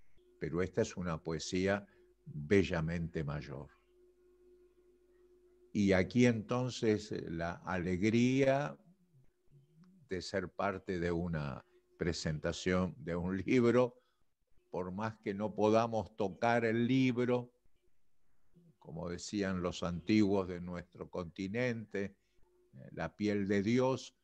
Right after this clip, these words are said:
no tendremos para ver la piel de Dios.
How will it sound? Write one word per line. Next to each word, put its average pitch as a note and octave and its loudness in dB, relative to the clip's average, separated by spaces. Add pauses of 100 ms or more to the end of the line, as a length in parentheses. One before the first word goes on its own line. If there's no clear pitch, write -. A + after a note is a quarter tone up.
(260)
no G#2 -6
tendremos G2+ 0 (400)
para D#2 -2 (360)
ver G2+ 2
la F2+ 2
piel F#2+ 0
de F#2+ -4
Dios. A#2 4